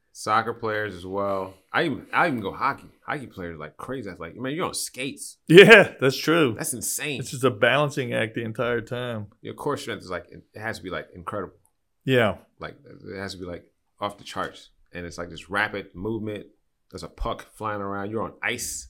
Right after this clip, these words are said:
Speaker 1: Someone's pro-, you know, you got your head on a swivel 'cause somebody's about to knock you out. It's like, it's like nine thousand things going on all at once. So yeah, hockey, soccer, basketball, like, to me, are, like, top tier athletes when it comes to just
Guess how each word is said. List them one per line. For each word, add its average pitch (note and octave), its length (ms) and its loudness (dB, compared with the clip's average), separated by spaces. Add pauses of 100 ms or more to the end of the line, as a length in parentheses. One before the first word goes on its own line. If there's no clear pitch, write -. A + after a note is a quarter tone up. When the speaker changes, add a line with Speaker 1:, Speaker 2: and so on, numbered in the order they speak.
(460)
Speaker 1:
Someone's A2 320 -6
pro-, G2+ 300 -6
you A2 100 -6
know, G2+ 100 -4
you G2+ 100 -6
got G#2 180 -4
your F#2 80 -12
head A2 80 -4
on G#2 100 -4
a - 20 -8
swivel A#2 360 -2
'cause - 160 -10
somebody's G#2 220 -2
about F#2 100 -4
to E2 100 -8
knock G2 220 -2
you F#2+ 120 -6
out. G#2 240 0 (460)
It's F#2+ 100 -18
like, F#2 120 -6
it's F#2 160 -12
like - 260 -8
nine G#2+ 300 -2
thousand G2 260 -2
things F#2+ 240 -8
going E2+ 160 -8
on D#2+ 300 -10
all F#2+ 120 -6
at D#2+ 80 -8
once. F2 380 -10 (720)
So - 160 -14
yeah, E2+ 140 -10
hockey, G#2 540 -4 (140)
soccer, F#2 640 -6 (520)
basketball, F2+ 460 -4
like, E2 160 -8 (340)
to F2 100 -10
me, G2 220 -6
are, F#2 60 -4
like, D#2+ 200 -8 (260)
top - 340 -8
tier E2+ 420 -8
athletes E2+ 480 -10
when F#2+ 100 -8
it F2 80 -10
comes F#2+ 200 -8
to F2 60 -12
just - 200 -12